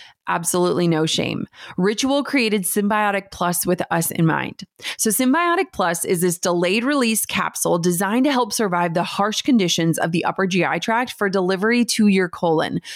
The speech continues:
which is just a fancy way of saying your probiotics are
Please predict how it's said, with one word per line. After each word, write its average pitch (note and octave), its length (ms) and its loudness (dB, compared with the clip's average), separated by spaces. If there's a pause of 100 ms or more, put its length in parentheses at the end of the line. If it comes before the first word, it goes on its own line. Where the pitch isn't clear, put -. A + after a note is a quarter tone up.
(220)
which C4+ 200 0
is C4+ 140 -2
just D#4 380 -2
a A4 60 0
fancy B3 340 2
way A3 160 2
of G3+ 100 -4
saying G#3 300 0
your G3+ 140 2
probiotics C4 680 0
are F#3+ 200 -2